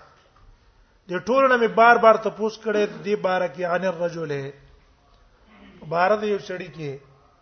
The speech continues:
لا يكون ثبتا في الحديث. چې نوی دا سړی معتمد په احادیثو کې.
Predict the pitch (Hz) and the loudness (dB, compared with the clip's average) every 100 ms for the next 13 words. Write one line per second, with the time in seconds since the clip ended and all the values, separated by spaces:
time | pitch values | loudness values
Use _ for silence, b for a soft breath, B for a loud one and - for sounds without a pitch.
0 | _ _ _ _ _ _ _ _ _ _ | _ _ _ _ _ _ _ _ _ _
1 | - 175 214 254 247 247 254 247 240 254 | -8 2 6 8 6 6 -2 0 2 2
2 | 254 - 247 240 202 220 208 214 226 196 | 0 0 0 0 -2 -2 0 0 -2 -6
3 | 170 139 - _ _ _ _ _ _ _ | -10 -12 -16 _ _ _ _ _ _ _
4 | - 170 180 233 240 220 208 208 208 226 | -18 -8 -4 -2 2 6 6 4 2 2
5 | 220 196 185 190 214 220 - 214 208 214 | 2 0 0 -2 -2 -6 0 4 6 4
6 | 190 156 185 175 175 - 139 151 139 139 | 0 0 -2 -4 -8 -12 -12 -6 -6 -6